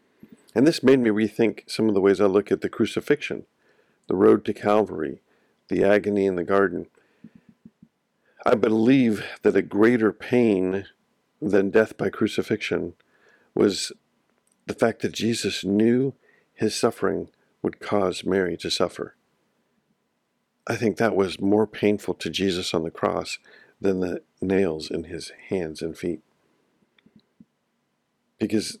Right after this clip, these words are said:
this is true love, in that Jesus was indifferent to his own suffering and more concerned for the suffering of others, in this case, his mother.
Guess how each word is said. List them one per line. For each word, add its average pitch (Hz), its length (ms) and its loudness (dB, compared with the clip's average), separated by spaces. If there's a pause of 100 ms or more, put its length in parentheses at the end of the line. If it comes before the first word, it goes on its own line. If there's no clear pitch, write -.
this 135 240 2
is 101 120 -6
true 123 320 2
love, 92 460 -2 (360)
in 110 180 4
that 104 200 4 (480)
Jesus 104 540 0
was 95 300 -2
indifferent 107 680 0
to 104 140 -8
his 92 200 -8 (120)
own 110 240 0
suffering 82 520 -6 (540)
and 98 180 0
more 117 280 4
concerned 87 680 -6 (260)
for - 120 -4
the 98 80 -2
suffering 90 500 -4
of 78 140 -6
others, 87 520 -2 (600)
in 98 140 0
this 98 160 -2
case, - 440 -2 (840)
his 90 200 -4
mother. 80 380 -4